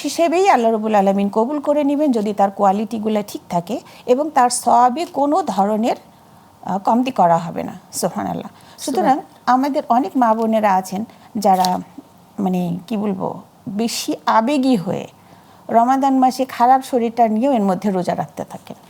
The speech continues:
Speaker 1: কিন্তু এটা হচ্ছে আল্লাহর বিধানের সাথে বিরোধিতা করা, এটা আল্লাহ পছন্দ করেন না। আমরা আল্লাহর বিধানকে,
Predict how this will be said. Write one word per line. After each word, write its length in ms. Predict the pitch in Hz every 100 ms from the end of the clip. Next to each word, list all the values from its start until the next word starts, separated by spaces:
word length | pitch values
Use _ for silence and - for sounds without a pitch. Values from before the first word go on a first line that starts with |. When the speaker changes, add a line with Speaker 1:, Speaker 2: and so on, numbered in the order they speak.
| -
Speaker 1:
কিন্তু 200 | 277 254 254
এটা 220 | 247 254
হচ্ছে 280 | 262 - - -
আল্লাহর 320 | 214 202 214 220
বিধানের 460 | 208 196 202 202
সাথে 380 | - 233 - 381 - - - -
বিরোধিতা 480 | 220 240 202 180 165
করা, 280 | 160 165 175 - - -
এটা 180 | 226
আল্লাহ 160 | 220 214
পছন্দ 360 | 185 - 190 175
করেন 300 | 180 170 170
না। 160 | 175 - - -
আমরা 240 | 202 247
আল্লাহর 320 | - 214 208
বিধানকে, 680 | 202 202 196 214 - 220 233